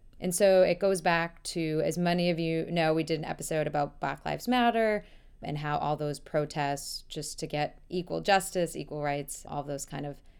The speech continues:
things really heated up in the summer of twenty twenty. And a lot of it obviously came from police shootings, and there was another police shooting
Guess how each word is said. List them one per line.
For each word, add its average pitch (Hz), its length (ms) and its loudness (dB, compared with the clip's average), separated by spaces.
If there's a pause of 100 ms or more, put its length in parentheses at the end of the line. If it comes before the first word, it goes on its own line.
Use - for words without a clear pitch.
(140)
things 165 460 -6
really 185 320 4
heated 165 340 0
up 147 220 0
in 147 100 -8
the 143 80 -6
summer 143 480 -6
of 147 120 -10
twenty 143 280 -6
twenty. - 480 -10 (480)
And 143 520 -2
a 156 100 -2
lot 160 240 4
of 147 80 -4
it 160 240 2 (200)
obviously 156 520 -6
came 151 380 -4
from 143 720 -6
police 147 280 -6
shootings, 254 720 0
and 160 160 -4
there 151 140 -4
was 151 180 -2
another 156 320 -4
police 156 340 -8
shooting 147 600 -6